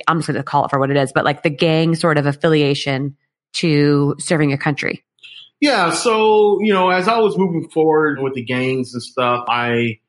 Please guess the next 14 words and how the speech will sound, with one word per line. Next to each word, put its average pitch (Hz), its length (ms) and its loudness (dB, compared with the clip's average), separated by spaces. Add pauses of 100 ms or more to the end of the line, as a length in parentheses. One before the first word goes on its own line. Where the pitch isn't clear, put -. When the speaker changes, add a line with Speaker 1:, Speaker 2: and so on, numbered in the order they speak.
(300)
Speaker 2:
wasn't 156 380 0
that 131 140 -2
great 131 240 0
in 113 120 -2
school, 113 680 -2
but, 113 360 -4
uh, 113 320 -2
I 120 160 -2
did 143 220 0
get 147 80 2
accepted 127 520 -4
to 131 120 0
a 110 80 0
junior 113 680 2